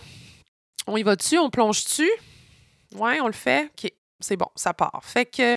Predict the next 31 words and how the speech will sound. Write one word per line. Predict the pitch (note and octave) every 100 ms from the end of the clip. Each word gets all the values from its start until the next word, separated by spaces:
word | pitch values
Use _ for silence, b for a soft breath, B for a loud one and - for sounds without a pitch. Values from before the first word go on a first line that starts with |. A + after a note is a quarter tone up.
| -
si | - - A4
j'étais | E4 D#4+ - F4+
un | D4
brand, | G3 A#3+ C#4+ D4+ C#4+ G3 D#3 D3 - _ _ _ _
quelle | F3 D#3+
serait | F#3 G3
la | F4 A#3+
phrase | - G3 A3+ -
qui | E3+
me |
représenterait | E3 D#3+ F3 E3+ E3 G3+
le | F3
mieux ? | E3+ F3 _ _ _ _ _ _ _ _ _ _ _ - B B B B B B B _ _ _ _ -
Euh, | B3 C#4+
très | - A#4+ B4
difficile | - D#4+ D#4+
cette | A3+
question, | - F3 A3 A3
très | B3+ - A3
difficile, | - - A#3 D4 F4
parce | A3+ - -
que, | C#4 D4 E4+ F4+ - A3
euh, | G3+ G3+ G3
moi, | D#4+
je | -
suis |
une | A3+
fille | - C#4
de, | G#3+ F#3+ F#3+ F3+ F3
de | F3
citations. | E3+ - A#3+ F#3 -